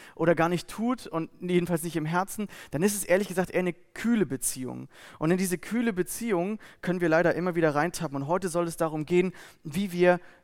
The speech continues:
Gott anbeten können und was Anbetung überhaupt ist. Vielleicht sagst du jetzt, ja, Anbetung, ist das nicht so ein mittelalterliches Wort? Äh, das klingt irgendwie, oder es klingt irgendwie so nach Romeo und Julia, aber irgendwie nicht mehr nach... Äh,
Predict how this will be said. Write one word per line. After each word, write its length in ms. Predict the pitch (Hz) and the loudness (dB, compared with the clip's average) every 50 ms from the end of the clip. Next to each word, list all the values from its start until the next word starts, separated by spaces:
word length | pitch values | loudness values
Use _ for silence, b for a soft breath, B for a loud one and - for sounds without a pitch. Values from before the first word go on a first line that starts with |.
| B _ _ | B _ _
Gott 300 | - 180 165 175 - - | -4 -2 -2 -2 -2 -2
anbeten 520 | - 160 170 160 139 160 170 170 - 151 139 | 0 0 0 2 4 4 2 2 2 -4 -8
können 180 | - 151 139 | -6 -6 -4
und 80 | 143 139 | -2 0
was 160 | 185 190 180 | 0 0 2
Anbetung 560 | 175 165 143 185 202 220 - 202 185 180 160 B B B B | 0 0 2 2 0 2 0 0 -2 -2 -4 B B B B
überhaupt 380 | 156 151 165 165 170 151 - | -4 -2 2 2 2 2 2
ist. 180 | - 226 214 - | 2 0 0 0
Vielleicht 260 | - 143 151 165 - | 0 2 2 2 4
sagst 220 | - 180 180 - - | 2 2 2 0 -2
du 60 | 160 | -2
jetzt, 160 | 160 160 - | -2 -2 0
ja, 80 | 156 120 | -2 -2
Anbetung, 360 | 135 127 151 - - 180 156 | 0 0 0 0 0 0 -2
ist 120 | 151 - | -2 -2
das 140 | 160 143 - | -4 -4 -4
nicht 120 | 175 156 | -6 -6
so 80 | - 160 | -4 -2
ein 60 | 143 | 0
mittelalterliches 880 | 147 170 151 - 196 - - 185 185 185 165 156 170 156 156 135 - 135 | 0 0 0 0 0 4 6 4 6 6 2 0 0 0 -4 -6 -4 -4
Wort? 320 | 160 170 185 220 226 - B B B B B B | -2 0 2 2 0 -2 B B B B B B
Äh, 180 | - - 156 151 | 2 2 4 4
das 260 | 156 147 - - - | 4 2 0 -4 -2
klingt 340 | - 180 214 220 - - - | 0 2 2 2 -2 -2 0
irgendwie, 540 | 185 240 262 220 226 175 185 202 202 190 B B B B B | 0 0 2 0 -2 -2 0 0 0 0 B B B B B
oder 180 | - 170 190 190 | 4 6 8 8
es 120 | 175 - | 8 6
klingt 240 | - 226 220 220 - | 6 4 4 6 4
irgendwie 220 | 196 202 208 196 190 | 4 4 4 2 0
so 100 | 165 175 | 2 2
nach 240 | 160 160 156 - - | 2 2 2 2 -2
Romeo 340 | 170 208 233 226 208 196 180 | -2 -2 0 2 2 2 0
und 140 | 160 151 | 0 -2
Julia, 460 | 139 175 208 233 226 220 214 208 208 208 B B B B | -4 -4 -4 -2 2 4 4 4 4 2 B B B B
aber 240 | - - 160 165 160 | 2 4 4 4 4
irgendwie 240 | - 170 175 156 156 | 4 2 2 2 2
nicht 240 | 156 165 165 - - | 2 2 0 0 -2
mehr 160 | 156 156 151 | -2 0 2
nach... 260 | 147 147 147 - - - - | 2 0 0 -2 -8 -10 -4
Äh, 300 | - 143 143 143 143 143 | 0 2 4 4 4 2